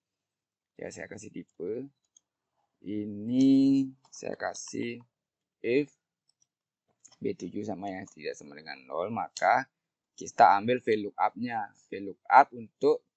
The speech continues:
tipe akun. Kalau tadi kan nama akun, sekarang tipe akun. Ada di kolom tiga kalau nggak salah ya. Kemudian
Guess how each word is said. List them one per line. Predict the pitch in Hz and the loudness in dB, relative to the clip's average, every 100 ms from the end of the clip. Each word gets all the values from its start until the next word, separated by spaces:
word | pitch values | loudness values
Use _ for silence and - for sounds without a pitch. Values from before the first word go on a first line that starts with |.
| _ _ | _ _
tipe | 120 107 _ - 110 131 156 - _ _ _ _ - | -8 -8 _ -6 -2 -2 -2 -12 _ _ _ _ -4
akun. | - 123 - 120 80 - _ - - _ - | -2 0 2 2 2 -10 _ -20 -20 _ -14
Kalau | 80 | -12
tadi | 90 90 110 | -8 -6 -4
kan | 117 | -4
nama | 117 117 107 | -4 -4 -4
akun, | - 123 110 | -6 -10 -10
sekarang | - 82 - | -12 -14 -14
tipe | 92 - | -14 -6
akun. | 87 - - 101 87 | -6 -6 -8 -10 -10
Ada | 60 104 120 135 | -14 -6 -4 -2
di | |
kolom | 143 107 107 135 196 _ _ _ - | -2 0 2 2 0 _ _ _ -12
tiga | 107 92 117 | -8 4 4
kalau | 92 78 65 | 4 -2 -16
nggak | - | -12
salah | 62 73 | -10 -8
ya. | 62 95 123 _ _ _ _ _ _ _ | -4 -4 -6 _ _ _ _ _ _ _
Kemudian | - 110 113 110 131 156 165 | -10 -4 0 4 6 6 0